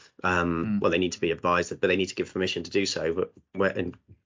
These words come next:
Speaker 1: a lot of times, I think Oxford being so affluent, a lot of our clients don't have mortgages. So,
Speaker 2: Mm, mm,
Speaker 1: um,
Speaker 2: mm. So
Speaker 1: that can
Speaker 2: you,
Speaker 1: be a
Speaker 2: you
Speaker 1: help.
Speaker 2: would say, yeah, you would say as well as checking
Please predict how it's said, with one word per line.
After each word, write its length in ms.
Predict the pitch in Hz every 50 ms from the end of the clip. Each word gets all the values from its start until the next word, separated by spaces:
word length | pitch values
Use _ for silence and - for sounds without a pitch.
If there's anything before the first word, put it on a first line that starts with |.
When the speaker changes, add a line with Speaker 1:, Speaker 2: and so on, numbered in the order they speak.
| - -
Speaker 1:
a 80 | -
lot 160 | 98 113 -
of 80 | - -
times, 280 | - 95 92 90 82 -
I 100 | 92 -
think 200 | - 107 - - -
Oxford 320 | 101 - - - 101 90
being 160 | - 98 92
so 160 | 92 - 90 92
affluent, 420 | 98 - - 87 80 85 90 - -
a 40 | 87
lot 180 | 90 95 95 -
of 120 | 82 87
our 140 | 87 85 85
clients 320 | - - 85 87 87 -
don't 180 | - 98 85 -
have 180 | - 87 82
mortgages. 440 | 85 82 80 78 - - 82 80 -
So, 300 | - - - 90 85 82 82 _ _ - - - - - - - -
Speaker 2:
Mm, 260 | 117 113 107 101 104 - -
mm, 0 |
Speaker 1:
um, 400 | 85 82 82 78 - 80 78 85
Speaker 2:
mm. 220 | 113 113 107 104 - _ _ _ _ - _ _
So 200 | - - 135 127
Speaker 1:
that 100 | 127 127
can 80 | 143
Speaker 2:
you, 60 | 147 -
Speaker 1:
be 80 | 190 185
a 40 |
Speaker 2:
you 60 | 143 135
Speaker 1:
help. 120 | 131 131
Speaker 2:
would 100 | 123 104
say, 420 | - - - 123 120 120 120 120 - _ _ _ _ _ _ _
yeah, 200 | - 127 131 120
you 140 | 110 127 135
would 100 | 135 -
say 140 | - - 123
as 160 | 120 110 -
well 140 | 139 135 127
as 100 | 113 113
checking 720 | - - - 123 113 113 - 120 113 110 110 107 98 -